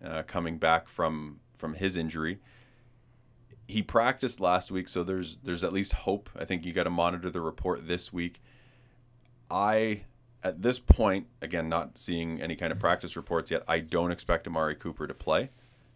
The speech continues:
uh, because he was banged up coming into that game. He played one snap, re-aggravated it, and was hurt. I wouldn't be surprised if he's out. If he is out, I think Michael Gallup becomes the number one in that offense.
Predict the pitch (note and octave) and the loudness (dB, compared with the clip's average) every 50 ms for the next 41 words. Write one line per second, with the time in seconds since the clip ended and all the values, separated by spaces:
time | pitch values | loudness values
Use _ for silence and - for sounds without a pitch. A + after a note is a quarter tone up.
0 | _ - - D2 D2 D#2 D2+ - D#2+ D#2+ D#2+ D#2 D#2 - F2+ F#2 G2 G2+ G#2+ F#2+ | _ -4 -2 -2 -2 -2 -4 -4 -4 -4 -4 -4 0 4 4 4 6 6 4 2
1 | - - F#2+ E2 E2 F#2 F#2+ F#2+ F#2 F#2 E2+ E2 F2 F2+ F2 E2+ E2+ D#2+ - - | 0 -2 -4 -2 0 0 2 2 2 2 2 2 0 -2 -2 -2 -6 -8 -6 -6
2 | D#2+ D#2 D#2+ E2+ F2 E2+ - - F2 E2+ E2 D#2+ - F2 E2+ E2 D#2 D#2+ D#2+ D#2+ | -6 -4 -2 -2 -2 -2 -2 -2 -2 0 0 -2 -2 -2 0 2 4 4 2 2
3 | D#2+ D#2 D#2+ D#2 D#2 D#2 D2+ D#2 D2+ - - _ _ _ D#2+ D2+ C#2 C2 - - | -2 -4 -4 -6 -6 -4 -4 -6 -6 -6 -10 _ _ _ -14 -12 -12 -12 -12 -6
4 | - G#2 B2+ - - - - - - - - - - _ - _ _ - - D#2 | -2 -2 -2 -2 -6 -14 -20 -20 -20 -20 -20 -20 -20 _ -20 _ _ -10 -8 -6
5 | D2+ D#2+ F2 F#2 F#2+ E2+ E2 F2 D#2+ - - - E2 D#2+ D#2 - - - - - | -2 0 0 0 0 0 -2 -4 -6 -6 -2 0 0 0 0 -2 -8 -12 -8 -6
6 | F#2+ F#2 E2 E2 E2+ F2+ F#2+ - - - C3+ D#3+ E3+ - - - - D#3 C#3+ - | -4 -2 0 2 2 2 2 0 -4 -4 -2 -2 -2 -4 -6 -8 -6 -4 -4 -2
7 | - D3 D3+ B2+ E2 D#2+ E2+ E2+ - - - - - G2 G#2 G#2 - F#2+ G2+ - | -2 -2 0 2 2 2 2 2 2 0 0 0 0 -2 -2 0 2 2 2 2
8 | - G2 F2 E2 E2+ D#2+ E2 F2 F2 - - - E2+ - - - E2 D#2+ - E2 | 2 0 -2 0 0 2 2 2 2 0 -2 -4 -6 -6 -2 -2 -2 0 -2 -2
9 | D#2+ D#2+ D#2+ D#2 - - - D#2 D#2+ E2+ - - - - - - - - - - | -2 0 0 0 0 -2 0 2 2 2 2 2 0 0 -2 -6 -10 -16 -14 -12
10 | - - - F2 F2+ F#2+ F#2+ F#2 A2+ - F2+ F#2 - - B2 B2+ - - | -12 -8 -4 -2 0 2 4 4 4 4 4 2 2 -2 -6 -6 -8 -12